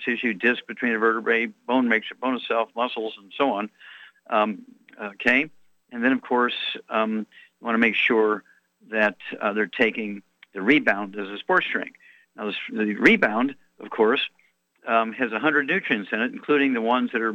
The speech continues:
missing when you get the sudden heart attack in young athletes. All right, so we have a hundred nutrients. All the other kind of energy drinks out there and sports drinks have two to six nutrients. They don't have the ones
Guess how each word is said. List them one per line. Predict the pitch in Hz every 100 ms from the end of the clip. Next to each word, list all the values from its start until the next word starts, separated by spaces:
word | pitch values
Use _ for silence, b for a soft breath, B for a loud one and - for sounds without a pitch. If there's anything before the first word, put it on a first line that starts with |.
| 95
missing | - 110 113 104 110 107 -
when | 110
you | 110
get | 120 -
the | 110 -
sudden | 131 120
heart | 151 147
attack | - 113 110
in | 107
young | 110 113
athletes. | 147 - 110 - _ _ _ _ _ _
All | 107
right, | 107 131 -
so | 120 113
we | 110
have | 113
a | 101
hundred | 139 170 170
nutrients. | 175 170 101 90
All | 135 156
the | 143
other | 180 143 101
kind | 131 110
of |
energy | 127 156 127 110
drinks | 107 113 -
out | 110 95
there | 120 113
and |
sports | - 143 151 127
drinks | 107 113
have | 101 -
two | 151
to | 120
six | - 196 -
nutrients. | 101 92 117 110 - _ _ _
They | 107 127
don't | 151
have | 139 131 127
the |
ones | 113 107 107